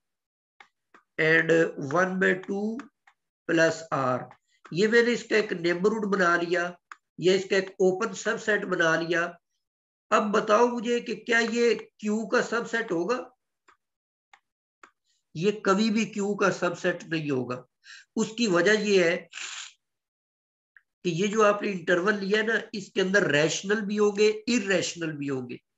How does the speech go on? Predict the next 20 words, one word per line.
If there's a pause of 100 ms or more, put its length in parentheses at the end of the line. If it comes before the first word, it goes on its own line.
(380)
तो
irrational
तो
कभी
भी
Q
का
subset
तो
नहीं
होंगे। (420)
तो
इसका
मतलब
है
कि
ये
हमेशा
false
होगा।